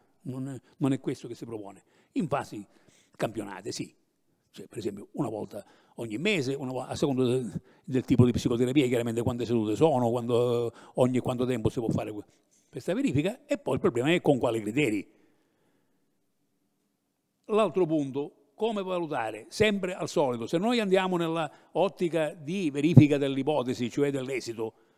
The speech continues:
ipotizzo che questo depresso alla fine della terapia sarà meno depresso, o co-, che comunque non si suicida, almeno.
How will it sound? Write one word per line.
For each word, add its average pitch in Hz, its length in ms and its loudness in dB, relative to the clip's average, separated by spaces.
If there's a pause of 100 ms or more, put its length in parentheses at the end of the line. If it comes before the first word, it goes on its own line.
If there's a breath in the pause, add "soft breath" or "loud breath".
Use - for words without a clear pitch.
(140)
ipotizzo 185 680 2
che 202 160 -2
questo 185 240 2
depresso 185 840 0
alla 160 200 -4
fine 147 180 -2
della 160 160 -2
terapia 143 360 0
sarà 131 200 -4
meno 123 240 -4
depresso, 101 500 -10 (1200)
o 156 120 4
co-, 147 360 6 (100)
che - 100 -4
comunque 156 320 0
non 127 120 0
si 127 100 -4
suicida, 101 480 0
almeno. 101 280 -8